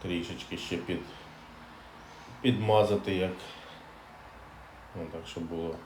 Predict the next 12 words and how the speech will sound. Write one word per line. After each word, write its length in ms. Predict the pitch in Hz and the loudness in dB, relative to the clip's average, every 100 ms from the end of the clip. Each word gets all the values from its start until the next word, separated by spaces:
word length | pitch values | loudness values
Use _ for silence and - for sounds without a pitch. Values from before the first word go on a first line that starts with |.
| - | -8
добре, 400 | 92 104 107 92 - - - - - | 4 6 6 2 -2 -10 -16 -18 -4
видно, 420 | 95 113 107 95 92 - - - - - - - - - - - 90 | 2 2 4 2 2 -10 -16 -16 -16 -16 -16 -16 -16 -18 -18 -8 -4
яскравенько. 800 | 85 - 110 107 101 95 95 92 - - - | -4 0 4 6 6 4 0 0 -2 -10 -4
І 140 | 127 | -2
все, 300 | 85 - 87 | -2 -2 0
випускаємо, 1000 | 82 82 107 - 92 - 143 135 127 107 | 0 4 2 2 -2 2 6 10 10 8
все, 240 | 95 - 92 | 4 2 2
маточка 500 | 95 92 87 - - | 6 4 2 0 -2
побігла, 540 | - 95 127 123 98 95 - - - - - - | 0 0 2 2 0 -2 -12 -20 -20 -20 -20 -14
все 160 | - 104 | -2 0
буде 320 | 87 87 - | 2 0 -2
супер. 400 | - - - - | -6 -8 -6 -8